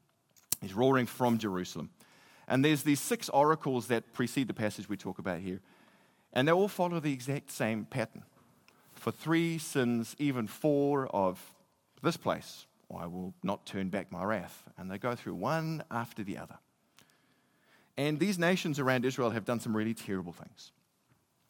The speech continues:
They have brutalized people. They have sold whole people groups into slavery, destroyed people, just so that they can increase their borders.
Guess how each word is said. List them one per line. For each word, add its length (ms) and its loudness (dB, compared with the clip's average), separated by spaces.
They 220 4
have 360 -4
brutalized 760 -2
people. 320 -10
They 160 2
have 260 -4
sold 500 2
whole 220 -2
people 300 -4
groups 320 -4
into 160 -6
slavery, 600 -2
destroyed 680 -2
people, 360 -10
just 240 -4
so 120 -2
that 120 -10
they 160 4
can 400 -2
increase 400 -6
their 120 -2
borders. 440 -8